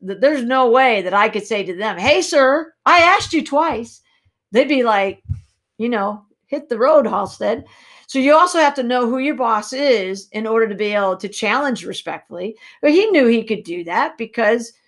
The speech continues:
he knew the kind of leader that I was. And right. So,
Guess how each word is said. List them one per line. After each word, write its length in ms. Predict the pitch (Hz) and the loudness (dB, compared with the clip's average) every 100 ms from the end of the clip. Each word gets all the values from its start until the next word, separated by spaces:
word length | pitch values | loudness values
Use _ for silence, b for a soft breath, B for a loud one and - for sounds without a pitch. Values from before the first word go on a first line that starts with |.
| _ - | _ -8
he 180 | 247 | -2
knew 220 | 233 226 233 | 2 2 2
the 80 | |
kind 240 | 226 196 190 | 0 0 -2
of 100 | 185 | -4
leader 220 | 196 196 | -2 -2
that 120 | 185 | -2
I 200 | 185 190 | -2 -2
was. 400 | 180 180 247 226 | -2 0 0 0
And 180 | 185 185 b b b - | -6 -8 b b b -8
right. 440 | 175 233 302 - | 0 2 2 -4
So, 600 | - 220 202 190 185 208 | -6 0 2 2 0 -6